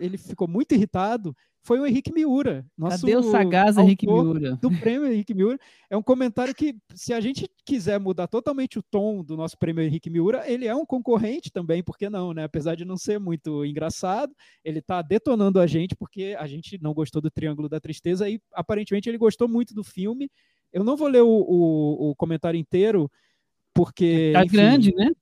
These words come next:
Speaker 1: eu não quero ver a gente sendo det-, não, porque tá muito grande, porque tá muito longo, mas vou ler, vou ler um, um, um trechinho dele aqui. Do, ele, ele fa-, ele faz vários,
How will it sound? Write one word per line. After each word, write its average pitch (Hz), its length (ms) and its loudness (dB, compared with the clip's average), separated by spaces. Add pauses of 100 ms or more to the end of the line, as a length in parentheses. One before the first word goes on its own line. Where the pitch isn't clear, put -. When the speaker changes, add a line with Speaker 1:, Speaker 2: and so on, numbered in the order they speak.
(240)
Speaker 1:
eu 160 80 -4
não 160 140 0
quero 160 340 -4
ver 139 220 -8
a 147 80 -6
gente 143 220 -10
sendo 156 160 -10
det-, 147 140 -4
não, 180 180 0
porque - 180 -6
tá 214 100 -2
muito 202 260 -2
grande, 196 480 -2
porque - 180 -6
tá 160 120 -2
muito 156 240 -2
longo, 202 420 0 (460)
mas 196 320 4
vou 226 160 8
ler, - 320 8 (100)
vou 208 140 2
ler 208 180 0
um, 226 200 -4
um, 202 500 -10
um 190 180 -8
trechinho 233 540 0
dele 151 240 -2
aqui. 131 380 -6
Do, 135 420 -4
ele, 143 160 -6
ele 156 160 -8
fa-, - 180 -16
ele 151 140 -12
faz 170 200 -10
vários, 185 500 -10